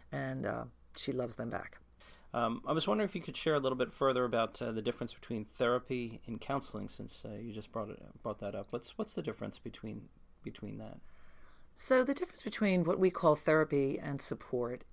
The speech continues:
Speaker 1: is truly your educational background. For instance, uh, my background is in clinical counseling, so most of my training has been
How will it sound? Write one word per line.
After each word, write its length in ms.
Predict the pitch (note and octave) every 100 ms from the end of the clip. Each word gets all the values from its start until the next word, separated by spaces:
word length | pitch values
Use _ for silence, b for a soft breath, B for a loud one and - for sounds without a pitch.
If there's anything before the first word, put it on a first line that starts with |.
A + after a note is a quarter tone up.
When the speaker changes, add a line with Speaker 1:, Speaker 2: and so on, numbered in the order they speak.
| -
Speaker 1:
is 380 | C#3+ C3+ A#2
truly 760 | - - G3+ F3+ D#3+ D3 D3 -
your 640 | C#3 C#3+ C#3 C3+ C3 B2+ - -
educational 560 | - C#3 - D3+ - A#2
background. 480 | A#2 G#2 A#2 G2+ - - b b b b b -
For 180 | - F#3
instance, 600 | D#3 - D3+ C#3+ - - - -
uh, 260 | - - - -
my 180 | D3 E3
background 460 | D#3+ C#3 C#3+ C3+ C3
is 100 | C3
in 100 | C3+
clinical 420 | - - C3+ C3
counseling, 640 | - C3 - - - - -
so 280 | - - D#3
most 360 | D#3 F#3+ A3 E3
of 80 |
my 180 | D#3 C#3+
training 480 | D3 - C3 B2 B2
has 260 | A#2+ C3+ A#2+
been 360 | - C3 B2+